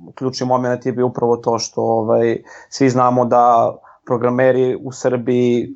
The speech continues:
uslovno rečeno, dobro zarađuju u odnosu na, na ove druge profesije i pitao sam ga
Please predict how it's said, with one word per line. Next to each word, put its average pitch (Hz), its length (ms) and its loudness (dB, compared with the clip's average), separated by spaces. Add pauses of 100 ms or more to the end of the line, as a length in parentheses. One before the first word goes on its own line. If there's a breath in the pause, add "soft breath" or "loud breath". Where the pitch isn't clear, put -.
uslovno 120 440 0
rečeno, 117 600 0 (240 loud breath)
dobro 117 300 0
zarađuju 113 580 -2
u 123 60 2
odnosu 113 360 -4
na, 117 380 0
na 113 300 -2
ove 113 220 -6
druge 113 320 -4
profesije 139 720 2
i 147 100 2
pitao 143 240 -2
sam 135 200 0
ga 135 260 4